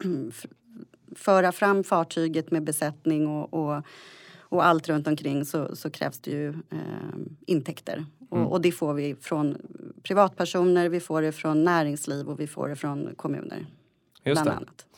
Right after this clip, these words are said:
Speaker 1: Mm.
Speaker 2: Så det är bra spridning på kundbasen då i alla fall.
Speaker 1: Absolut.
Speaker 2: Vad, vad är det som kostar pengar då? Vad, hur, hur ser liksom organisationen ut och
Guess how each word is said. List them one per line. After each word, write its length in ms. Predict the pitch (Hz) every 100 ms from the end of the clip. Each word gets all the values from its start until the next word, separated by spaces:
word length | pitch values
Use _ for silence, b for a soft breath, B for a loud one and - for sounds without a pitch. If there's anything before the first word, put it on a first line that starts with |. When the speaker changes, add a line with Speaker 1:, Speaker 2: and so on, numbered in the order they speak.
| -
Speaker 1:
Mm. 160 | 175
Speaker 2:
Så 120 | - -
det 140 | 139
är 480 | 147 147 143 139 127
bra 360 | 113 147 160 147
spridning 600 | - 139 131 131 139 127
på 400 | 127 120 117 113
kundbasen 1200 | - 131 117 113 113 110 110 110 156 196 190 175
då 140 | 120 98
i 40 |
alla 180 | 92 92
fall. 140 | -
Speaker 1:
Absolut. 460 | 151 240 - - B B B B
Speaker 2:
Vad, 360 | 151 180 185 139 113
vad 220 | - 170
är 100 | 170
det 80 | 165
som 220 | 160 156
kostar 380 | 147 170 - 233
pengar 340 | 233 160 123 117
då? 160 | 113
Vad, 560 | 117 139 147 143 147 139
hur, 320 | 143 151 135
hur 140 | 135 143
ser 260 | - 143
liksom 280 | 135 131 139
organisationen 1000 | 139 135 131 131 135 131 123 131 139 139
ut 440 | 135 139 135 131
och 220 | 131 127